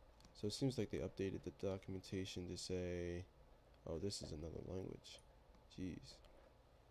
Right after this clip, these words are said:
And this is Chinese. It's probably Russian. So I guess that didn't help.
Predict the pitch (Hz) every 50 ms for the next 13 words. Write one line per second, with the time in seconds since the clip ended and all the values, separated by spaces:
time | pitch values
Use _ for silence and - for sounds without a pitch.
0 | - - - - - - - - - - - - - - - - - - - -
1 | - - 92 98 107 107 110 90 - - - - - 82 85 90 92 101 107 110
2 | 110 110 110 110 117 - - - - - - - - - - - - - - -
3 | - - - - - - - - - - - 104 90 85 82 82 87 90 87 92
4 | - - - 98 101 107 123 139 139 - - - - - - - - - - -
5 | - - - - - - - - - - - - - - - - - - - -
6 | - - - - - - - - - - - - - - - - - - - -
7 | - - - - - - - - 92 98 - 101 101 101 101 90 90 101 - -
8 | 92 95